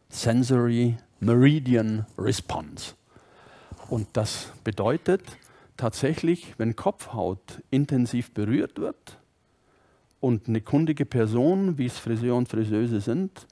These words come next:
umso mehr, dann geht das tief durch die Kopfhaut in das Körperinnere,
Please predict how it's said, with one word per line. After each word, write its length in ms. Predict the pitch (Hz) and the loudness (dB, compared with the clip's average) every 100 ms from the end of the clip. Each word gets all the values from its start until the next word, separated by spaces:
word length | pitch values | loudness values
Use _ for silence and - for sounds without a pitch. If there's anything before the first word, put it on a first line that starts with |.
| _ _ _ _ _ _ _ | _ _ _ _ _ _ _
umso 320 | 123 123 117 | 2 4 4
mehr, 480 | 101 101 127 190 220 - _ _ _ _ | 2 2 2 0 -2 -6 _ _ _ _
dann 220 | - 120 113 | 2 4 4
geht 280 | 143 - | 2 4
das 320 | 156 147 - - | 4 4 2 -4
tief 400 | - 233 240 - | 2 2 2 0
durch 240 | 180 175 | -2 0
die 140 | - | -2
Kopfhaut 880 | - - - - 139 139 - - - - | -2 -2 -2 -4 -2 -2 -4 -12 -14 -2
in 160 | 131 123 | 2 4
das 220 | 120 - | 4 2
Körperinnere, 880 | 127 123 123 - 151 123 85 85 | 0 0 0 2 2 2 0 -2